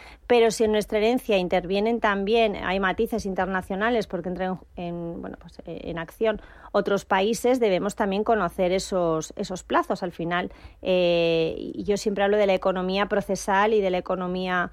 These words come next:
eh, ¿no? En cuanto a gastos se refiere, pues vamos a intentar aunar en, en, en documentos esa aceptación y adjudicación de herencia, eh, conocer dónde tenemos que pagar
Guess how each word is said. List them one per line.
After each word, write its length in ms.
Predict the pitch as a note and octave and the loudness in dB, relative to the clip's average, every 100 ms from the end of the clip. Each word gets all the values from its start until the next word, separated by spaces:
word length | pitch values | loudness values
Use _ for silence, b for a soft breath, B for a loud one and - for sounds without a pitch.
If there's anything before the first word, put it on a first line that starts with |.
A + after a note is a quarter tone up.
| B B B - | B B B -6
eh, 160 | F3+ | -4
¿no? 100 | F3 | -2
En 100 | G3 | -2
cuanto 220 | F#3 E3+ | -2 0
a 60 | F3 | 0
gastos 300 | F3+ - G3 | 0 -2 -4
se 100 | F#3+ | -4
refiere, 480 | F3 E3+ A3 G3 E3+ | -4 0 2 2 0
pues 260 | F3+ E3+ - | -2 -6 -6
vamos 380 | F3+ E3+ E3+ | -2 -2 -2
a 60 | F#3+ | -4
intentar 500 | F3 F3+ F3 G#3 G3 | -4 -4 0 2 2
aunar 420 | E3+ E3 G3 G3+ | 2 0 0 0
en, 200 | E3+ E3 | 0 -4
en, 260 | - F#2+ F#2+ | -6 -8 -8
en 140 | F3 | -6
documentos 800 | E3+ E3 F3 G3 A3 G#3 E3 E3 - B B | -4 -2 -2 2 2 2 -2 -2 -12 B B
esa 200 | - F3+ | -6 -6
aceptación 560 | F3 F#3+ F#3+ F3 G#3 G3 | -4 -2 -2 -2 -2 -2
y 40 | |
adjudicación 640 | F3 F3+ E3+ F3 E3+ F#3+ | -4 -4 -2 -2 -4 -4
de 80 | F3+ | 0
herencia, 640 | F#3+ B3 A#3+ B3 B3+ D4+ - | 0 0 0 0 2 2 0
eh, 200 | F#3+ F3+ | -4 0
conocer 600 | G3+ F#3+ F#3 - A#3+ G#3 | 2 2 0 2 2 2
dónde 220 | F#3 F#3 | -2 -2
tenemos 360 | F#3+ F#3+ F#3 | -2 -2 -4
que 100 | - | -6
pagar 400 | F#3+ F#3 G3 F#3+ | -2 2 2 0